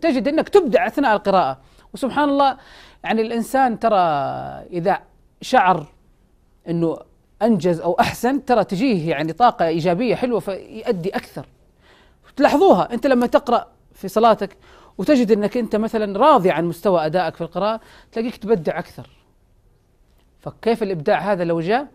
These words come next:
من مخزون لحني كبير جدًا، جدًا، جدًا؟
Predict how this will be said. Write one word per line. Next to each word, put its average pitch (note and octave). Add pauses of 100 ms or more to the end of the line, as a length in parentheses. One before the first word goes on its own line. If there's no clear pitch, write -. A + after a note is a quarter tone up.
(600)
من D#3+
مخزون D3+
لحني D3+
كبير C#3+
جدًا، C#3
جدًا، C#3+
جدًا؟ -